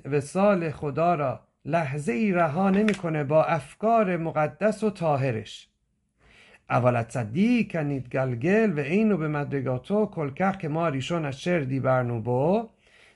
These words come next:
ولی این صدیقه که داریم در موردش صحبت می‌کنیم که کارایی کرده که باید دوباره برگرده و گیلگل و تناسخه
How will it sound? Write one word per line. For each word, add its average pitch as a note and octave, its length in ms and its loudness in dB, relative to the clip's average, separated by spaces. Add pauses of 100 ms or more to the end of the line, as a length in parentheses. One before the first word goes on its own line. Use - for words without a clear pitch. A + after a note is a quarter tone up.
ولی D3+ 200 2
این D3 100 2
صدیقه C#3 560 0
که A3 100 -2
داریم E3+ 240 0
در C#3 160 2
موردش C3+ 340 -2
صحبت C3+ 400 -4
می‌کنیم C3 400 -2
که C3+ 260 -4 (840)
کارایی D#3 400 4
کرده C#3+ 340 -2
که C3+ 120 -6
باید B2+ 260 0
دوباره B2+ 300 0
برگرده B2+ 840 0
و C3 140 -2
گیلگل B2+ 480 -2
و B2+ 80 -2
تناسخه C#3+ 1120 0